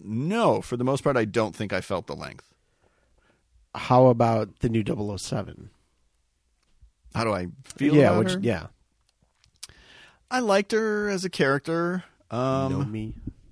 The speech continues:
Speaker 1: Yeah, what is, what is her name?
Speaker 2: Nomi, N O M I.
Speaker 1: Okay. Um, yeah, I liked, again, I liked expanding M I six a little bit. I liked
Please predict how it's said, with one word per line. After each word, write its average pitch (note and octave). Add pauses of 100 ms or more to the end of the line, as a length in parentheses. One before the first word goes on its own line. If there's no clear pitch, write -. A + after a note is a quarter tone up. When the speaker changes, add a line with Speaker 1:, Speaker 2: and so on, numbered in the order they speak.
(320)
Speaker 1:
Yeah, A2
what G#2
is, A#2+
what A2+
is B2+
her C3
name? C3+
Speaker 2:
Nomi, A#2
N G#2
O G2
M F#2+
I. A2 (100)
Speaker 1:
Okay. G2 (1120)
Um, F3+ (1080)
yeah, D4+
I D3+
liked, F3+
again, D3
I A#2+
liked C3 (340)
expanding B2+
M A2+
I A2
six -
a F3
little D#3+
bit. C#3+
I G#2
liked G#2+